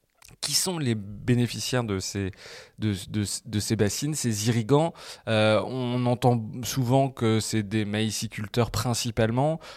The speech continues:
Moi, j'ai vu aussi à des réunions publiques où vous avez inter-, vous avez été interpellé par des agriculteurs qui disent, euh, « Mais nous, on fait pas forcément de l'agriculture intensive. Moi, j'ai une centaine de bêtes. Euh,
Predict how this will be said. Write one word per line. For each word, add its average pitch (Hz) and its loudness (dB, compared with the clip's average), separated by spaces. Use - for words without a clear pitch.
Moi, 131 8
j'ai 131 8
vu 143 6
aussi 156 4
à 139 8
des 117 4
réunions 123 2
publiques 120 -2
où - -10
vous 107 0
avez 110 6
inter-, 107 0
vous 107 -4
avez 107 4
été 120 4
interpellé 120 0
par 104 2
des 107 0
agriculteurs 110 2
qui 113 -6
disent, 113 0
euh, « 107 2
Mais 113 2
nous, 135 6
on 135 6
fait 117 0
pas 120 8
forcément 131 2
de 123 2
l'agriculture 107 0
intensive. 117 0
Moi, 110 2
j'ai 107 0
une 95 -2
centaine 101 -2
de 101 4
bêtes. 110 6
Euh, 95 0